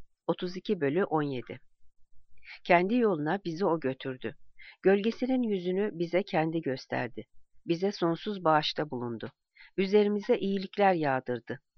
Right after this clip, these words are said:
Minnet altında kaldı bizim hakkımızmış gibi. Onun bize borcu varmış gibi sanki. Kendisine boyun eğdiğimiz için verdiği nimetlerle bizi andı. O nimetler bizi güçlendirdi.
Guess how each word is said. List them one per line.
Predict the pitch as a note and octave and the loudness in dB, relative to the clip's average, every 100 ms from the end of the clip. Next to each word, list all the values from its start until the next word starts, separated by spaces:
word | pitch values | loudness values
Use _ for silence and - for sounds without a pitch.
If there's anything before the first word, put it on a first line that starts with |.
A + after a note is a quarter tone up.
| - | -4
Minnet | E3 E3+ G3 F#3+ | 0 2 2 4
altında | D3+ - D3+ D3 | 2 2 -2 -2
kaldı | - C#3+ C#3+ C#3+ | 0 -2 -2 -4
bizim | C#3 C#3 C#3 | -6 -8 -4
hakkımızmış | C#3+ - D3 C#3 C3 B2 - | -6 -4 -6 -6 -6 -4 -4
gibi. | - - - - - _ _ _ - - | -6 -10 -12 -14 -20 _ _ _ -16 -4
Onun | F#3+ A#3+ A#3+ | 0 2 0
bize | G3 G3 A3 | -2 0 2
borcu | F3+ F#3 F#3 F#3 | 4 2 2 4
varmış | E3+ E3+ D3 - | 4 4 2 -6
gibi | - C3 | -8 -12
sanki. | C3+ C#3 C3 - G2 - _ - - | -8 -4 -6 -6 -12 -12 _ -20 -10
Kendisine | - F3+ F#3+ - A3+ A#3 | 2 4 4 -2 -2 0
boyun | G3+ A3 A3+ | 2 2 4
eğdiğimiz | G3+ G3 G3+ G3+ F3+ | 2 2 0 -2 -4
için | E3+ - G#3 - - | -6 -4 -4 -6 2
verdiği | E3+ E3 E3 G#3+ G#3+ | 6 6 4 0 2
nimetlerle | F3 E3 E3+ D3 D3 E3+ E3+ | 2 0 -2 0 0 -2 -6
bizi | D#3+ E3 | -4 -2
andı. | C#3+ C3+ B2 A#2 _ _ _ D#3+ | -2 -4 -6 -10 _ _ _ 0
O | F3 | 2
nimetler | D#3 D3 C3 - D3+ F3 | 2 -2 -4 -2 0 0
bizi | D#3 E3+ | -6 -10
güçlendirdi. | E3 D3 - D3 C#3 C3+ C3+ - | -10 -10 -6 -4 -4 -6 -8 -12